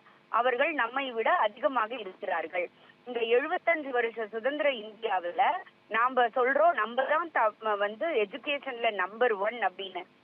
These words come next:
நிறைய மெடிக்கல் காலேஜ் நம்ம கிட்ட தான் இருக்குன்னு சொல்றோம், ஆனால் நீங்க உத்தரப்பிரதேசத்தை பாத்தீங்கன்னா நம்மளை விட முன்னேறி போயிட்டாங்க இந்த குறுகிய காலத்துல. அப்படின்னா என்ன அர்த்தம்னா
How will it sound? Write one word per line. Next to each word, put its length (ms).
நிறைய 480
மெடிக்கல் 440
காலேஜ் 360
நம்ம 220
கிட்ட 200
தான் 160
இருக்குன்னு 440
சொல்றோம், 380
ஆனால் 420
நீங்க 220
உத்தரப்பிரதேசத்தை 880
பாத்தீங்கன்னா 440
நம்மளை 340
விட 280
முன்னேறி 320
போயிட்டாங்க 580
இந்த 220
குறுகிய 600
காலத்துல. 420
அப்படின்னா 340
என்ன 280
அர்த்தம்னா 480